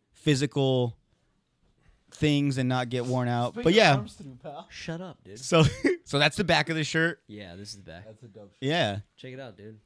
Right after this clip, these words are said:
Speaker 1: Yeah.
Speaker 3: This is the desert. Uh,
Speaker 1: So
Speaker 3: what
Speaker 1: when's
Speaker 3: do
Speaker 1: it
Speaker 3: they call
Speaker 1: coming
Speaker 3: it?
Speaker 1: out?
Speaker 3: Huh?
Speaker 1: When's it coming out? When can we buy
Speaker 3: Uh,
Speaker 1: those?
Speaker 3: I don't know, man. It took me forever to get this sample,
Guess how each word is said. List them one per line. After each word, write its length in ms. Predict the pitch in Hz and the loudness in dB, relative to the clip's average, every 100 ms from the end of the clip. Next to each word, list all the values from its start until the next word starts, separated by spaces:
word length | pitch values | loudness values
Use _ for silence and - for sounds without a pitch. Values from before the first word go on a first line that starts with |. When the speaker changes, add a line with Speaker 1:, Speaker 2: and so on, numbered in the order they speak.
| - | -6
Speaker 1:
Yeah. 160 | 190 | -4
Speaker 3:
This 140 | 226 220 | -4 -8
is 120 | 151 | -16
the 120 | 113 | -20
desert. 540 | 95 156 165 160 190 _ _ | -16 -12 -12 -12 -16 _ _
Uh, 120 | 113 | -14
Speaker 1:
So 200 | 110 165 | 0 2
Speaker 3:
what 60 | 165 | 4
Speaker 1:
when's 140 | 190 | 2
Speaker 3:
do 40 | 196 | 0
Speaker 1:
it 40 | |
Speaker 3:
they 40 | |
call 100 | 202 | -2
Speaker 1:
coming 100 | 202 311 | -2 -2
Speaker 3:
it? 20 | |
Speaker 1:
out? 100 | - _ _ - | -6 _ _ -20
Speaker 3:
Huh? 120 | 139 - - | -20 -20 -10
Speaker 1:
When's 200 | 131 147 | -4 -4
it 60 | 147 | -4
coming 180 | 160 170 | -6 -4
out? 120 | 147 | -4
When 100 | 123 | -4
can 80 | 139 | -2
we 60 | |
buy 100 | 139 | -2
Speaker 3:
Uh, 120 | - 101 | -2 -4
Speaker 1:
those? 120 | 101 | -4
Speaker 3:
I 80 | 185 | -8
don't 120 | 139 | -10
know, 140 | 113 | -12
man. 260 | 107 107 113 | -12 -14 -14
It 100 | 127 | -16
took 120 | 165 | -16
me 80 | 147 | -14
forever 240 | - 127 | -12 -12
to 40 | 113 | -12
get 160 | 110 | -16
this 160 | 107 101 | -18 -18
sample, 480 | - 104 110 147 | -18 -18 -18 -18